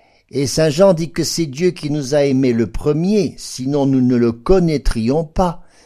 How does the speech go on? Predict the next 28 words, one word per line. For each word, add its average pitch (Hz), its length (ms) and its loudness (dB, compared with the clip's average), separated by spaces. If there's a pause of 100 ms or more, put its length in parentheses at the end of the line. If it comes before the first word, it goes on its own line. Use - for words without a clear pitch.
(140)
et 101 100 -6
nous 117 120 2
ne - 40 -2
pourrions 120 460 0
pas 117 180 -2
l'aimer 113 400 -2
en 113 100 -2
retour. 135 720 -6 (1500)
Il 117 60 -6
y 143 40 2
a 147 200 4
deux 160 160 2
catégories 147 680 0
de 120 60 -12
personnes, 160 500 0
les 127 240 -2
agnostiques 147 680 -4
qui 131 140 -8
refusent 170 640 -2
cette 131 280 -4
proximité 180 880 -2
mystérieuse 156 1040 -2
et 135 160 -4
incroyable 143 920 -6
de 110 100 -14
l'amour 120 340 -12
de 131 120 -10
Dieu, 180 360 -6